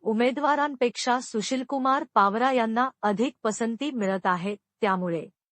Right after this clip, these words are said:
नंदुरबार लोकसभेची निवडणूक अपक्ष उमेदवार सुशीलकुमार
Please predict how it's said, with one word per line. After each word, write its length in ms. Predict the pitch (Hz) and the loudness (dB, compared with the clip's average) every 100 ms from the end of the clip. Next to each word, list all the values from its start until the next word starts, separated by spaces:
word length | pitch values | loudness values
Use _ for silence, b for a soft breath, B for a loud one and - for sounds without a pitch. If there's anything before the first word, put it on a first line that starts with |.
| _ _ _ _ _ _ _ | _ _ _ _ _ _ _
नंदुरबार 680 | 254 277 302 403 349 339 370 | 0 2 2 2 4 4 4
लोकसभेची 840 | 277 226 - - 247 285 - 320 | 2 2 2 -2 0 -2 0 -2
निवडणूक 640 | 269 214 220 233 269 330 _ | 0 2 2 0 -2 -4 _
अपक्ष 460 | 208 214 262 - - | -4 0 -2 -2 -4
उमेदवार 680 | 302 214 220 226 226 247 277 | -2 -2 0 0 2 0 0
सुशीलकुमार 840 | - 226 - 269 - 269 262 269 | -4 -6 -4 -6 -4 -2 0 0